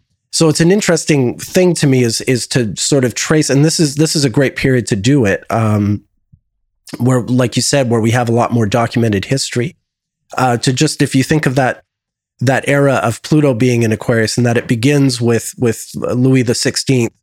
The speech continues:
uh, supporting the, the colonists, and it ends with basically, uh, Napoleon <laughs> inv-, invading Egypt and the revolution going global, um, then yeah, it's, it's a really interesting bookend in that regard.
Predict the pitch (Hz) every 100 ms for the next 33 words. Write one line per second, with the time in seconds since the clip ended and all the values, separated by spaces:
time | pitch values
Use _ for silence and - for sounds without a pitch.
0 | _ _ _ _ - 110 113 104 - 127
1 | - 131 127 117 107 82 107 - 139 131
2 | 110 98 - 123 120 - 147 143 123 113
3 | 110 - 123 - 117 120 107 104 - -
4 | - - - - _ - - 113 104 98
5 | 73 107 101 127 107 147 143 160 131 127
6 | 120 131 - 123 135 120 113 131 120 113
7 | - 117 113 120 110 113 117 120 110 117
8 | 107 101 123 123 110 - _ _ _ _
9 | - 123 127 123 123 117 - 135 135 131
10 | 143 165 85 123 - - 117 131 127 135
11 | 123 117 - 117 - 110 107 151 127 110
12 | 104 98 104 - 104 107 104